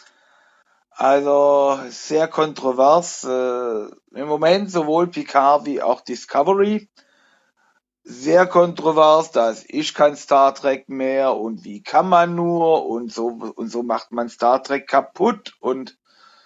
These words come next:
ja, komischerweise, ich erinnere mich an genau diesen Wortlaut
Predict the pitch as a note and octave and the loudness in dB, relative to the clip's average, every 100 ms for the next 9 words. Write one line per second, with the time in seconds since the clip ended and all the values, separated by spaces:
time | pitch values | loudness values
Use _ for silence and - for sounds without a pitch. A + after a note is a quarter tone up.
0 | _ _ _ _ _ _ _ _ _ - | _ _ _ _ _ _ _ _ _ -16
1 | B2 D3+ G3 D3 A#2 A2 D2+ - - - | -4 2 2 2 -2 -10 -16 -16 -18 -20
2 | - _ _ _ _ _ _ _ _ _ | -20 _ _ _ _ _ _ _ _ _
3 | _ _ _ _ _ _ _ - F#3 A3 | _ _ _ _ _ _ _ -4 -2 0
4 | B3 F#3+ D#3 D3+ F#3+ G3 A3+ A3 G#3 _ | 0 0 2 2 0 -2 -4 -6 -12 _
5 | _ _ _ _ _ - F3+ G3+ F3+ G#3 | _ _ _ _ _ -12 -4 -2 0 -2
6 | B3+ A#3 A3+ G3 E3 F3+ F#3 E3+ G#3 F#3+ | -2 -4 -6 -4 -6 -2 0 2 2 0
7 | F3+ F3+ D#3+ C#3+ E3+ C#3 C3 D#3 G3 - | -8 -10 0 2 2 0 0 0 -2 -12